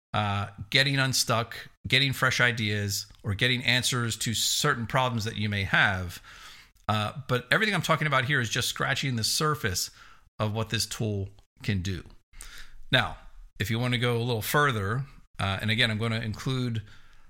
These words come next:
um, a list of it, all these types of A I tools you can use.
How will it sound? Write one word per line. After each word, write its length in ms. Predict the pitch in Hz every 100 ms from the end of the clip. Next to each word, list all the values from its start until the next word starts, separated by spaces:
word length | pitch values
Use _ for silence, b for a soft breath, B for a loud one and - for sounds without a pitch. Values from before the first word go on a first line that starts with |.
| - -
um, 560 | 104 104 101 98 98 -
a 60 | 113
list 280 | 120 160 -
of 140 | 123
it, 140 | 117 - - -
all 300 | 147 165 165
these 260 | 156 135
types 320 | - 156 147
of 120 | 139 135
A 160 | 135
I 140 | 127 127
tools 340 | - 131 123
you 80 | 123
can 160 | 123
use. 480 | 113 117 117 110 110